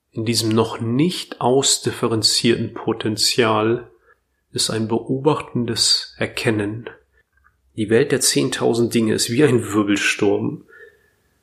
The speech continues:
Und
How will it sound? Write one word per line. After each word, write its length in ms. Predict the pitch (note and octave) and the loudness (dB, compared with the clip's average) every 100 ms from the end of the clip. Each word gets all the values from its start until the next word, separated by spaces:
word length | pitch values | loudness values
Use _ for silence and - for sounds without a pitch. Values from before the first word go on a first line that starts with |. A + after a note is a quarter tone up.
| _ _ _ _ _ _ _ _ _ _ _ _ _ _ _ _ _ _ _ _ - | _ _ _ _ _ _ _ _ _ _ _ _ _ _ _ _ _ _ _ _ 0
Und 380 | B2 A2 A2 | 2 2 0